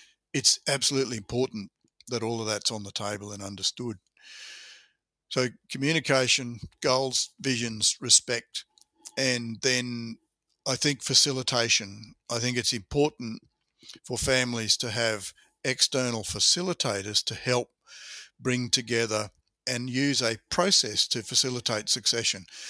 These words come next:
And those facilitators should not be the family accountant or the family lawyer.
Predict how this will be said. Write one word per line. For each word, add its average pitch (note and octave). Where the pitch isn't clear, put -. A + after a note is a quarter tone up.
And A#2
those C#3+
facilitators C3
should G#2+
not B2
be A#2+
the A2+
family A#2
accountant G#2+
or G#2+
the G#2
family G#2
lawyer. G2+